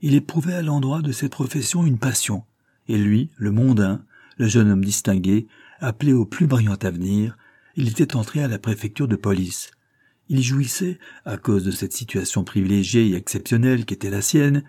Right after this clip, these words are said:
d'une considération particulière.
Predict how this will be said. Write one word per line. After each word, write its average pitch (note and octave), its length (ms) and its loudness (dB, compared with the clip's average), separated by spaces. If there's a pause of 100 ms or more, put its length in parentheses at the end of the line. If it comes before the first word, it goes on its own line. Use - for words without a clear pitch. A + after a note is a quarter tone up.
(420)
d'une C#3+ 200 4
considération B2+ 720 0
particulière. G#2 880 0